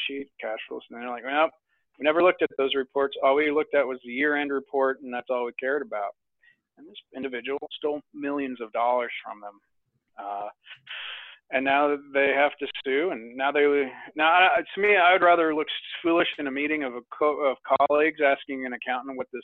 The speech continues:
line item means or why we're doing it this way versus the newspaper, you know, talking about when I filed a lawsuit against them, and everybody in the whole town knows that, uh, they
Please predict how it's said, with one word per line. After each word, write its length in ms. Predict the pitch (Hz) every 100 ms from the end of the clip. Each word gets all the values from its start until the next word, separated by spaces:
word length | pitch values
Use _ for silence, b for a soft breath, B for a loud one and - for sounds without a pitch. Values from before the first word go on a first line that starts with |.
| 123
line 240 | 120 127
item 300 | 123 127 127
means 300 | 127 127 143
or 200 | 117 113
why 200 | 113 120
we're 140 | 120 120
doing 240 | 123 120
it 80 | 113
this 140 | 139 -
way 120 | 143 147 b b b
versus 340 | 190 - 170 143
the 60 |
newspaper, 840 | 143 156 151 - 135 127 - 123 - _ _ -
you 80 | 135
know, 240 | 127 123 120
talking 300 | 147 139 139
about 480 | 131 127 127 123 139
when 100 | 135
I 140 | 123 127 -
filed 280 | 131 120
a 20 | 113
lawsuit 580 | 120 123 131 - 110
against 300 | 104 104 98 -
them, 120 | 120 110
and 100 | 113
everybody 600 | 139 139 131 127 127 123
in 80 | 120
the 60 |
whole 180 | 113 113 -
town 320 | 127 135 117
knows 320 | 104 104 101 -
that, 60 | 107
uh, 380 | 104 98 - 92
they 80 | 107